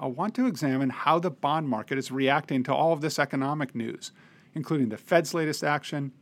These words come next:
the robust jobs report, and the looming debt ceiling drama, and find where the opportunities may lie for investors.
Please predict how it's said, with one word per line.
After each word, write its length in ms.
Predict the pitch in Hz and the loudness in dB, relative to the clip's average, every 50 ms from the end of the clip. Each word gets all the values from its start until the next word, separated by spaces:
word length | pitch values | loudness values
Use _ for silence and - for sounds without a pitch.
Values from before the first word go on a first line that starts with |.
| _ _ _ | _ _ _
the 80 | - 123 | -6 -2
robust 460 | 117 120 123 117 123 120 120 - - | 2 4 4 4 4 2 -2 -2 -2
jobs 340 | - 165 160 165 156 139 151 | 0 2 2 2 2 0 -2
report, 400 | 156 139 - 156 151 151 - - - - _ _ _ _ _ | -6 -4 0 2 2 2 2 -2 -6 -20 _ _ _ _ _
and 240 | - 143 160 165 160 | 0 2 2 4 4
the 60 | 151 | 4
looming 340 | 135 120 123 117 113 120 117 | 2 4 4 2 2 2 0
debt 220 | 113 139 147 147 - | 2 2 0 0 0
ceiling 320 | - 139 123 110 110 98 | -2 -2 -2 -2 -4 -6
drama, 380 | - 127 113 107 110 - - - _ _ - - - - - - - _ - | -4 -4 -4 -4 -4 -8 -14 -20 _ _ -20 -20 -20 -20 -20 -20 -20 _ -6
and 180 | 135 139 127 - | -4 -4 -4 -4
find 480 | - - 165 165 185 208 208 165 117 | -4 -2 0 0 2 0 0 -2 -2
where 260 | 110 131 147 156 170 170 | 0 2 4 4 4 4
the 140 | 170 170 | 4 4
opportunities 720 | 156 147 143 - 156 - - 143 135 123 113 120 120 117 127 | 4 2 2 0 -4 -4 -2 -2 0 0 2 0 0 0 0
may 220 | 123 123 120 117 | -2 0 0 0
lie 320 | 113 113 110 110 107 101 104 | 0 0 0 0 0 -2 -2
for 180 | - - 120 | -4 -4 -4
investors. 680 | 113 113 110 117 117 107 - - - 113 - - - | -4 -2 -2 0 -2 -2 -2 -4 -10 -10 -10 -12 -18